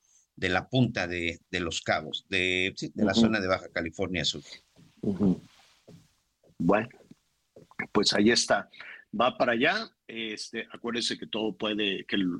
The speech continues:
Speaker 2: que el, el rumbo puede, puede cambiar. Eso sí, cuidado
Speaker 1: Ujú.
Speaker 2: con los aguaceros de nueva cuenta en Jalisco. Cuidado en Colima,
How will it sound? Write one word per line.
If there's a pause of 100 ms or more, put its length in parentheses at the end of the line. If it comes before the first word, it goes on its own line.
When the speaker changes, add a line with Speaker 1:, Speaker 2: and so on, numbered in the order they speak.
Speaker 2:
que
el, (420)
el
rumbo
puede,
puede
cambiar.
Eso
sí, (560)
cuidado
Speaker 1:
Ujú.
Speaker 2:
con
los
aguaceros
de
nueva
cuenta
en
Jalisco. (600)
Cuidado
en
Colima,